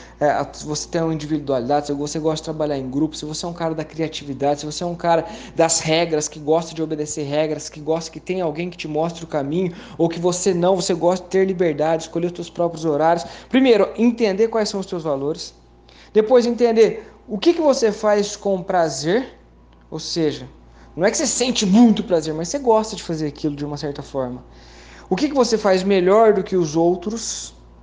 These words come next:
ou pelo menos acima da média, e o que que você faria se você tivesse muito dinheiro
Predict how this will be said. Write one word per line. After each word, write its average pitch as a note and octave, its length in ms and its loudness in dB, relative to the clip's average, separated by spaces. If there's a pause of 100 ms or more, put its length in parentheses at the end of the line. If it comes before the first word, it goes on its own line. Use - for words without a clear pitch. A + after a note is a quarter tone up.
(840)
ou D#3+ 120 4
pelo F3+ 340 4
menos G3 380 2
acima F#3+ 580 0
da E3+ 160 0
média, D3 500 -4 (520)
e F#3+ 80 2
o F#3 80 4
que A#3 100 -8
que B3+ 80 -10
você G#3 320 -2
faria E3+ 680 -2 (1000)
se A3+ 680 2 (320)
você E3+ 220 -4
tivesse D#3+ 600 -2 (140)
muito A#3+ 300 4
dinheiro E3 560 -4